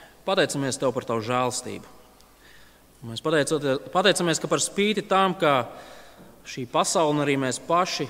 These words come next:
esam skrējuši prom no Tevis, prom no Tava nodoma, Tu neesi skrējis no mums,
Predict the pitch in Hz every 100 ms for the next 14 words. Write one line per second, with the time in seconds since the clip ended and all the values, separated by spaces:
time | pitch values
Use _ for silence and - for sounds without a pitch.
0 | - - - - - - - - - -
1 | 120 120 120 - 151 151 139 117 - -
2 | 175 180 170 139 147 139 123 - - -
3 | - - - - - - - - 127 120
4 | 113 117 113 131 175 156 139 127 131 -
5 | - - - - - - - _ - -
6 | - - 135 139 123 - - - 139 120
7 | 123 117 135 185 208 -